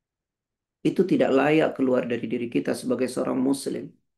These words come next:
Gunakan kesempatan yang Allah berikan sebaik-baiknya. Kita tidak tahu apakah tahun depan kita masih hidup atau tidak. Coba jadi perenungan. Betapa banyak di antara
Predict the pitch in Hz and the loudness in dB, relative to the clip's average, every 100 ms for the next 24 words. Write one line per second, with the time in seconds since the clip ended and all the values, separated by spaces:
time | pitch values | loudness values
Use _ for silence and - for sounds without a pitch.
0 | _ _ _ _ _ _ _ _ _ _ | _ _ _ _ _ _ _ _ _ _
1 | _ _ _ _ _ _ _ _ _ - | _ _ _ _ _ _ _ _ _ 0
2 | 143 185 202 226 226 208 190 196 202 202 | 6 6 6 2 2 2 2 0 0 2
3 | 180 139 135 135 127 139 139 151 147 131 | 4 4 4 2 2 -2 -2 -4 -2 -2
4 | 127 123 127 131 139 139 117 _ _ _ | -2 -2 -2 -2 -4 -10 -12 _ _ _
5 | _ _ _ _ _ _ _ _ _ _ | _ _ _ _ _ _ _ _ _ _
6 | _ _ - 180 202 180 - - 160 185 | _ _ -4 2 4 4 4 2 2 4
7 | 170 120 143 143 139 151 143 139 139 143 | 4 2 -2 -4 -2 0 4 4 4 2
8 | 147 147 143 - 127 123 135 135 139 139 | -4 -4 -4 -2 -2 -2 -2 -2 -2 -6
9 | 131 123 123 135 113 - _ _ _ _ | -8 -10 -8 -8 -10 -16 _ _ _ _
10 | _ _ _ _ _ - 156 147 - 131 | _ _ _ _ _ -4 0 0 2 2
11 | 135 139 135 139 139 123 - - _ _ | 2 2 4 6 4 2 -6 -14 _ _
12 | _ _ _ _ _ _ - 139 160 160 | _ _ _ _ _ _ -4 0 2 2
13 | - 156 170 190 143 139 147 | 4 6 6 4 4 2 2